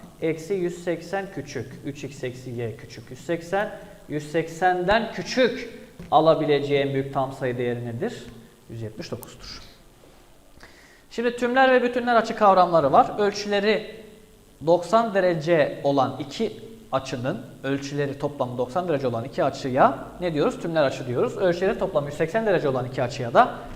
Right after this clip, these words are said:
bütünler açı diyoruz. Dolayısıyla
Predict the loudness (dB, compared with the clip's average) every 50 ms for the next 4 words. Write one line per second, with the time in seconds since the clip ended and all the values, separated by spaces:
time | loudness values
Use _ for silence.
0 | -16 -18 -18 -16 -14 -14 -12 -10 -8 -6 -6 -6 -6 -6 -6 -6 -8 -10 -12 -14
1 | -14 -16 -16 -18 -20 -20 -20 -20 -20 -20 -20 -20 -20 -20 -20 -20 -20 -20 -20 -20
2 | -2 4 6 8 10 10 10 8 8 4 2 4 4 4 4 4 0 -6